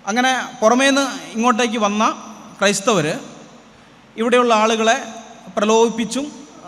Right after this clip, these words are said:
നിർബന്ധിച്ചും മതപരിവർത്തനം നടത്തിയിട്ടാണ് ഇന്ന് ക്രിസ്ത്യാനികൾ ഈ അവസ്ഥ ഇത്രയധികം ആയിരിക്കുന്നത് എന്നുള്ളതാണ്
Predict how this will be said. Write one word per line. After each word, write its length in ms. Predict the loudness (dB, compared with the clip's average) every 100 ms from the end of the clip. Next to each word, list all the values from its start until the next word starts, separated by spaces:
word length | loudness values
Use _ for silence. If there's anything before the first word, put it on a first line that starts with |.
| -4
നിർബന്ധിച്ചും 600 | -2 0 0 0 -4 -6 -6 -14 -20 -20 -4
മതപരിവർത്തനം 680 | 0 2 2 2 0 -2 0
നടത്തിയിട്ടാണ് 540 | 0 0 -4 -2 -2 0 -2
ഇന്ന് 240 | -2 -2 -2 -4 -8
ക്രിസ്ത്യാനികൾ 560 | -8 -4 0 0 0 -4 -6 -16 -20 -16 -8
ഈ 20 | -4 -2
അവസ്ഥ 220 | -2 -4 -8
ഇത്രയധികം 480 | -2 2 2 0 -2 0
ആയിരിക്കുന്നത് 480 | 0 0 -2 -2 -2
എന്നുള്ളതാണ് 380 | -2 0 0